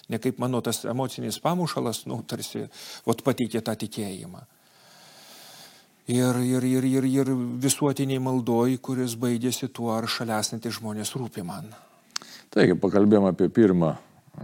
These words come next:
Speaker 2: Eucharistijos, Eucharistinės liturgijos dalį,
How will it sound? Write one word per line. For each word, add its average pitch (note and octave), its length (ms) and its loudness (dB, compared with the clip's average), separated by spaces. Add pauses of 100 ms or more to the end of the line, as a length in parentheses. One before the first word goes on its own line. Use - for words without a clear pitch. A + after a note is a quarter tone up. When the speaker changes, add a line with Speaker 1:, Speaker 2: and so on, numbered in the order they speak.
Speaker 2:
Eucharistijos, D#2+ 640 -2
Eucharistinės F2 560 0
liturgijos E2 720 2 (880)
dalį, C#2 560 0